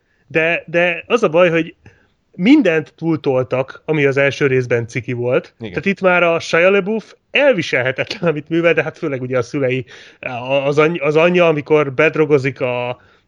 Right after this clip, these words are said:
Speaker 1: a, az egyetemi kampuszon, és akkor ott elkezd őrjöngeni, tehát ezt azért büntetni
Speaker 2: Az é-,
Speaker 1: kéne.
Speaker 2: az é-,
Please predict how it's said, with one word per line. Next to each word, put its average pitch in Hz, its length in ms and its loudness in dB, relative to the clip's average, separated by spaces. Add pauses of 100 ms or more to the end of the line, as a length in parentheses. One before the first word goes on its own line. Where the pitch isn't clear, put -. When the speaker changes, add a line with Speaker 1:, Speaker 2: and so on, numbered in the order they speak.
Speaker 1:
a, 123 320 -4 (960)
az 123 460 0
egyetemi 143 380 -2
kampuszon, 147 480 -4
és 139 140 -6
akkor 143 200 -6
ott 139 140 -6
elkezd 160 300 -2
őrjöngeni, 156 580 0
tehát 175 200 -6
ezt - 180 -18
azért 160 260 -8
büntetni 113 420 -8
Speaker 2:
Az 104 100 -12
é-, - 60 -2
Speaker 1:
kéne. 107 120 -8
Speaker 2:
az 113 160 -8
é-, 180 160 0